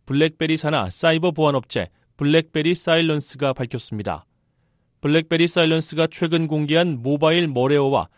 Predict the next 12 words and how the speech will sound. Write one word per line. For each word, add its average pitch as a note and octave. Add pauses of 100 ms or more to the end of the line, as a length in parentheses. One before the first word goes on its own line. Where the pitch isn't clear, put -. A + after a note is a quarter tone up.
(180)
에이피티 D#3
스파이 -
활동 F3
보고서에 C#3+
따르면, B2 (420)
북한 D#3+
정권은 D#3
모바일 D#3
분야에서 C3 (300)
라자루스와 C3+
스카크로프트라는 E3
이름으로 C#3